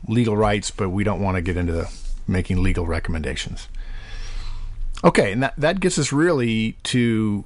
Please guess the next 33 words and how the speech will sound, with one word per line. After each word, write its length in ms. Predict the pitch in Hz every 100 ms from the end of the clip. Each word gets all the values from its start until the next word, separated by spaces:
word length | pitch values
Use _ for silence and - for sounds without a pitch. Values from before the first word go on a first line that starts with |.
| -
the 180 | 110
more 260 | 110 117 110
detailed 640 | 101 127 120 113 104 95 104
work-related 1400 | 107 139 - - - - - 101 104 95 90 87 82 -
part 200 | - 104
of 40 | 90
the 60 |
preparation, 540 | - 98 95 92 - 98
which 120 | 98
is 100 | 92
creating 500 | - 113 107 104 98
your, 560 | 92 95 98 95 92 - - - - - - - - -
uh, 400 | 92 87 87 87
transition 560 | - 98 101 107 98
file. 340 | - 65 50 - - - - -
Um, 600 | 101 95 92 95 95 110 - - - - - - - - - - - - - - -
first 340 | - 160 -
thing 140 | 180
in 80 | 151
the 80 | 139
transition 540 | - 135 120 127 -
file, 400 | 120 123 113 107
a-, 40 | 127
a-, 320 | 156 160 131
actually, 320 | 156 - 127
let 120 | 131
me, 60 | 120
let 160 | 110 113
me 40 |
say 160 | 107 117
this 160 | 98
first. 360 | - 90 82 - -
Um, 280 | 113 107 101